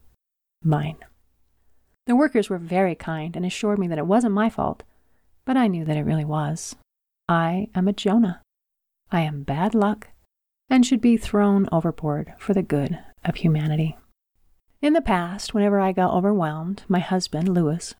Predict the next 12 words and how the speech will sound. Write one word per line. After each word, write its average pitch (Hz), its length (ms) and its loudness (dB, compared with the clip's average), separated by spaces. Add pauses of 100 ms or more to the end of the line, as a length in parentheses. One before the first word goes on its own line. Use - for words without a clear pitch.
would 208 120 0
encourage 214 520 0
me 170 260 -2
to - 140 -8
back 160 360 -2
off 254 340 -2
and 160 140 -10
not 151 200 -12
take 214 260 -4
on 247 200 -2
too 220 140 -8
much. 160 400 -12